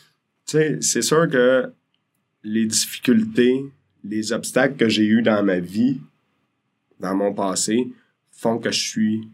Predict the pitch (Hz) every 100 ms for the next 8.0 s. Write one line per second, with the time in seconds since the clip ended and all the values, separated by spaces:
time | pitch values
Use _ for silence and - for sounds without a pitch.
0 | - 98 92 95 - 110 110 107 87 -
1 | 98 90 87 80 85 87 - _ _ _
2 | _ _ _ _ _ _ _ _ _ -
3 | 110 110 113 110 - _ _ 110 110 117
4 | 107 104 113 139 175 170 - _ _ _
5 | - - 107 92 - 117 123 147 120 95
6 | 104 110 110 - - _ _ _ - 104
7 | - 127 127 120 110 101 - 110 151